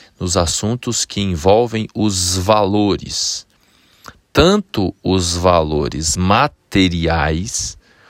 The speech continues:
como os valores morais. E claro, também as questões financeiras envolvendo aquilo que é do outro, o dinheiro do marido, da esposa, do pai, da mãe,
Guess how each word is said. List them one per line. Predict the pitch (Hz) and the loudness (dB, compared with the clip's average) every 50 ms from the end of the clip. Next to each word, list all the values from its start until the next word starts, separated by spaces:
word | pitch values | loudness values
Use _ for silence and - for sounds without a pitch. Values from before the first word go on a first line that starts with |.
| _ _ _ _ _ | _ _ _ _ _
como | - 95 95 95 95 98 110 120 127 143 147 - _ _ _ _ _ | -2 0 2 4 4 4 2 0 -2 -4 -4 -10 _ _ _ _ _
os | - 98 98 107 107 98 - | -4 -2 0 0 0 0 0
valores | 92 95 92 85 82 82 90 98 104 104 107 101 95 - - - - _ _ _ _ - | 0 2 2 2 2 0 0 0 0 0 0 -2 -2 -4 -4 -6 -10 _ _ _ _ -6
morais. | 82 92 92 98 104 107 107 104 98 98 98 101 98 92 85 78 76 76 - - - - - - _ _ _ _ - _ _ _ | -4 -2 0 2 2 4 4 4 4 4 4 2 2 0 -2 -6 -8 -6 -6 -6 -6 -6 -10 -14 _ _ _ _ -20 _ _ _
E | - | -8
claro, | - - 110 110 117 131 123 | 0 2 2 4 4 2 0
também | - - 92 90 90 92 101 117 127 117 90 82 - _ _ _ _ _ - _ | 0 -2 0 2 2 2 0 0 -2 -4 -6 -8 -10 _ _ _ _ _ -18 _
as | - 90 - | -8 -8 -6
questões | - - 87 - - 90 90 87 | -6 -6 -6 -6 -4 -4 -4 -4
financeiras | - - 101 113 120 120 117 - - 101 107 113 123 135 135 139 131 127 113 110 | -4 -4 -4 -2 -2 -2 -2 2 4 4 4 4 4 2 2 0 0 0 -2 -2
envolvendo | 110 110 107 113 117 113 92 82 92 95 101 107 110 117 120 123 - - - - _ _ _ | -2 -2 0 0 0 0 0 -2 -2 -2 -2 -2 -2 -4 -6 -8 -8 -16 -20 -20 _ _ _
aquilo | - - 90 87 - - 101 101 110 107 | -6 -6 -4 -4 -4 -4 -2 -2 -2 -2
que | - - 101 | 0 2 2
é | 98 | 2
do | 101 104 117 | 2 2 0
outro, | 113 101 101 101 98 92 85 - - - 78 | 2 2 2 2 2 0 -2 -6 -8 -8 -8
o | |
dinheiro | 76 - 90 85 85 85 90 90 90 82 80 | -6 -4 -4 -2 -2 0 0 0 -2 -4 -4
do | 78 82 80 80 82 80 | -4 -6 -6 -4 -4 -4
marido, | 80 82 78 - - 90 92 90 87 76 - - | -4 -4 -6 -4 -2 -2 0 0 -2 -4 -6 -6
da | - 73 82 | -4 -4 -4
esposa, | 82 - - - 98 92 92 85 78 80 76 | -4 -4 -2 0 2 2 2 2 0 -4 -6
do | 76 85 | -8 -8
pai, | 78 - _ 85 85 85 85 82 82 82 82 | -10 -2 _ 0 2 2 2 0 0 -2 -2
da | 82 82 85 | -2 -4 -2
mãe, | 82 82 85 92 92 90 87 85 82 82 | -2 -2 -2 -2 0 0 -2 -2 -4 -8